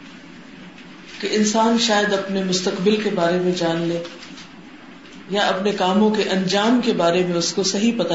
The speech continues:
چل جائے کہ جو کچھ میں کرنے جا رہا ہوں اس کا نتیجہ کیا ہوگا۔ بعض اوقات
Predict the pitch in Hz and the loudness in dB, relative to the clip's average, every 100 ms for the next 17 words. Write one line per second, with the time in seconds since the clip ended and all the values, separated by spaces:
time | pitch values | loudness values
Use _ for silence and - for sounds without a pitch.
0 | 165 165 156 170 180 196 190 240 254 254 | -2 -2 -2 -2 -2 -2 0 0 0 -2
1 | 226 214 185 226 214 175 165 160 170 220 | -2 0 2 2 2 2 0 -2 -4 -6
2 | - - - - - - - - - - | -8 -16 -20 -20 -20 -20 -20 -20 -20 -20
3 | - - - - - - - 220 220 247 | -20 -20 -20 -20 -20 -20 -8 -2 2 2
4 | 226 233 214 226 190 170 151 143 135 - | 2 2 2 2 2 0 2 0 -2 -6
5 | - - - - - - - - - - | -16 -18 -18 -18 -18 -20 -20 -20 -20 -20
6 | - - - - 208 285 330 294 294 330 | -20 -20 -16 -2 2 4 2 4 2 0
7 | - | -6